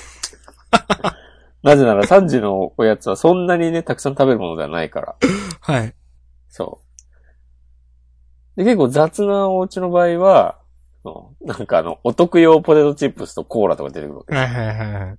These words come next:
Speaker 2: でもそれは、
Speaker 1: もちろんそれもね、
Speaker 2: いいんですよ、それはね。
Speaker 1: 好きですけど。
Speaker 2: そうそうそう。
Speaker 1: そう。むしろ子供だったらそっちの方がいいまで全然あるけど。
Speaker 2: うん。
Speaker 1: っていうことでね、その、ちょっといい家庭環境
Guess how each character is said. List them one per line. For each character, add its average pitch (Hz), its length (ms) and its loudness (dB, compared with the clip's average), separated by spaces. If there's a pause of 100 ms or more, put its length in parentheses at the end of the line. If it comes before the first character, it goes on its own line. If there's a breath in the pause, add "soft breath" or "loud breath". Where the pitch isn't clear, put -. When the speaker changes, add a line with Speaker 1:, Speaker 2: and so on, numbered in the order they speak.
(360)
Speaker 2:
で - 80 -10
も 151 60 -4
そ - 140 -4
れ 285 60 2
は、 285 60 0
Speaker 1:
も 277 60 2
ち 196 80 -2
ろ 147 60 -2
ん 113 80 -8
そ - 140 -10
れ 156 60 -10
も 247 60 -4
ね、 - 20 2
Speaker 2:
い 262 40 2
い 233 40 4
ん - 20 2
で - 60 0
す - 80 -4
よ、 175 100 -2
そ 131 180 -4
れ 117 40 -2
は 117 60 0
ね。 - 40 0
Speaker 1:
好 - 20 0
き 117 40 -6
で - 40 -8
す - 40 -8
け 101 80 -4
ど。 107 140 0
Speaker 2:
そ 139 120 -2
う 117 40 -4
そ 117 180 -6
う 107 40 -6
そ - 140 -12
う。 101 40 -10
Speaker 1:
そ 98 120 -16 (560)
う。 208 40 -6
む 262 80 -2
し 262 100 -6
ろ 233 80 -4
子 - 160 -4
供 269 420 -4 (1000 soft breath)
だ 117 100 -6
っ - 60 -10 (120)
た 131 100 4
ら 117 220 6
そ - 160 -8
っ - 60 -16
ち 190 120 -8
の 196 100 0
方 196 140 2
が 113 120 0
い - 140 -8
い 151 260 -4
ま 117 160 -4
で 110 100 -4
全 117 220 -6
然 120 180 -4
あ 127 60 -4
る 120 100 -6
け 107 140 -10
ど。 95 240 -8 (140)
Speaker 2:
う 131 100 -6
ん。 107 200 -6
Speaker 1:
っ - 40 -20 (1600)
て 151 100 -4
い 123 380 0
う 113 60 -6
こ - 140 -16
と 104 120 -6
で - 60 -18
ね、 98 180 -12 (420)
そ - 140 -16
の、 73 200 -14 (600)
ち - 100 -14
ょ - 20 -8
っ - 80 -14
と 98 160 -8
い 90 160 -6
い 82 60 -14
家 - 220 -20
庭 78 140 -10
環 82 220 -16
境 - 280 -18